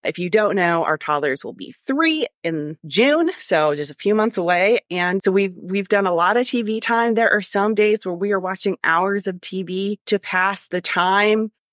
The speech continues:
and just to survive the day. Now, I want to talk about a little bit about, like, surviving the day. I think a lot of parents might do that, but there's multiple things that can kinda go on with that, as well as it's not just, like,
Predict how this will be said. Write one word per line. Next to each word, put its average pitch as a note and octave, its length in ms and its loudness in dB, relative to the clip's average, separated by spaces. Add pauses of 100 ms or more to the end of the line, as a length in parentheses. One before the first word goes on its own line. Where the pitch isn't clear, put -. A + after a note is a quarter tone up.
and F3 160 -2
just G3 280 0
to G3+ 80 2
survive F3+ 800 2
the F3+ 80 0
day. - 580 -2 (460)
Now, F3 420 2
I G3+ 120 2
want A3 340 2
to E4+ 100 0
talk F#3+ 460 -2
about D#3+ 400 0
a E3 40 0
little F3 220 0
bit E3+ 200 2
about, D#3 360 2
like, D#3 340 -2 (400)
surviving E3+ 540 0
the D#3 120 2
day. C#3+ 340 2
I D#3+ 60 -2
think G3+ 160 -2
a F3+ 60 4
lot F#3+ 180 0
of F#3+ 60 -10
parents F#3 280 0
might F3 220 -2
do F3 180 -4
that, A#3 300 2
but A3+ 180 0 (240)
there's G#3+ 300 2
multiple G#3+ 760 2
things F3 400 0
that E3+ 140 0
can E3+ 280 2
kinda F3 320 0
go E3 180 2
on C#3+ 200 0
with G#3+ 160 0
that, A#3 320 0
as D#3+ 160 -2
well D#3+ 280 2
as E3+ 180 0
it's E3 140 0
not G3+ 240 0
just, - 240 -2
like, F3 260 0